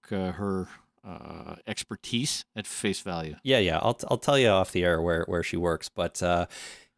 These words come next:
Speaker 2: i-, um, so when she says a, a casket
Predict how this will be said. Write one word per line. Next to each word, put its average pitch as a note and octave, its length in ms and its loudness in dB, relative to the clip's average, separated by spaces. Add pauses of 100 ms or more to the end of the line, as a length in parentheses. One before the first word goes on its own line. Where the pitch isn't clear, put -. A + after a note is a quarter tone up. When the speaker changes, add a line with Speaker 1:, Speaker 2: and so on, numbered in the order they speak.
Speaker 2:
i-, A2+ 240 -12 (200)
um, G#2+ 280 2
so C3 280 6
when C3 180 6
she F#3+ 160 2
says D#3 500 4
a, A2 600 4 (260)
a F#2+ 260 0 (200)
casket - 540 0